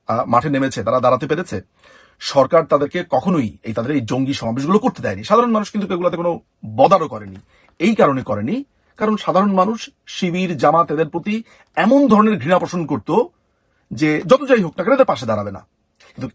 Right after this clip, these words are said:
এরা এটা বুঝতে পেরেছিল যে আমরা যদি শিবির পরিচয়ে নামি, জামাতে ইসলামী পরিচয়ে নামি, সাধারণ মানুষ কোনোদিন, কোনোদিন আমাদের সাথে আসবে না, দাঁড়াবে না। ঠিক তখনই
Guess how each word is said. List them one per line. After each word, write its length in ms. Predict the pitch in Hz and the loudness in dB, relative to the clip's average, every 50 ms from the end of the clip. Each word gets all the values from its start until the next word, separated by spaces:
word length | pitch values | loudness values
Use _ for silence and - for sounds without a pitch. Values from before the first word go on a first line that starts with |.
| _ _ | _ _
এরা 460 | - 135 175 220 233 190 - 113 - - _ - | 0 2 4 4 4 4 2 0 -4 -8 _ -8
এটা 200 | 156 160 214 165 | -2 0 0 0
বুঝতে 280 | 127 131 - - 147 | 0 -4 -8 -8 -8
পেরেছিল 360 | 107 117 117 110 - 107 101 - - - | -8 -8 -10 -10 -10 -12 -12 -14 -12 -8
যে 100 | 107 120 | -6 -4
আমরা 260 | 110 110 117 135 139 | -4 -2 0 0 0
যদি 160 | 135 147 151 | 0 -2 -4
শিবির 520 | - - - - 170 156 185 208 208 214 - - _ _ _ _ - | -6 -6 -6 -6 -2 0 2 2 2 0 -4 -8 _ _ _ _ 0
পরিচয়ে 380 | 165 156 147 - 156 151 143 | 0 0 2 4 2 2 2
নামি, 300 | 131 113 110 127 175 247 - _ _ _ _ _ 113 | 2 -2 -2 -4 -4 -6 -10 _ _ _ _ _ -6
জামাতে 360 | 107 - - 123 156 170 - 208 | 0 2 2 2 2 0 -2 -4
ইসলামী 320 | - - 190 175 190 185 | -2 0 0 0 0 -2
পরিচয়ে 420 | 165 170 143 - - - - 190 | -4 -6 -8 -8 -8 -4 -2 -2
নামি, 260 | 147 127 113 127 - - - _ | -2 -2 -4 -6 -8 -10 -14 _
সাধারণ 440 | - - - - 143 143 139 143 147 | -16 -12 -6 -2 0 2 2 2 0
মানুষ 440 | 147 139 139 135 151 165 - - - _ _ _ | 0 -2 -2 -2 -2 -2 -4 -8 -14 _ _ _
কোনোদিন, 460 | - 247 254 277 269 214 165 135 196 - _ _ _ _ _ | 0 4 6 6 6 6 2 0 -2 -4 _ _ _ _ _
কোনোদিন 360 | - 220 240 262 233 175 135 - - | 0 2 4 4 4 2 0 -2 -4
আমাদের 300 | - 120 120 120 117 131 | -4 -2 0 0 0 0
সাথে 240 | 127 - 139 131 127 | -2 -4 -4 -2 0
আসবে 280 | 107 113 113 113 123 151 | 0 0 0 -2 -2 0
না, 100 | 208 247 | 0 0
দাঁড়াবে 340 | - - 110 92 90 90 | 0 -2 -4 -4 -6 -10
না। 160 | 92 92 - - _ _ _ _ _ _ _ _ _ _ _ _ _ _ | -12 -14 -14 -16 _ _ _ _ _ _ _ _ _ _ _ _ _ _
ঠিক 180 | - - 262 - _ - | -4 -4 -4 -4 _ -4
তখনই 460 | - 135 - 202 190 139 113 117 | -4 0 2 2 2 2 0 -4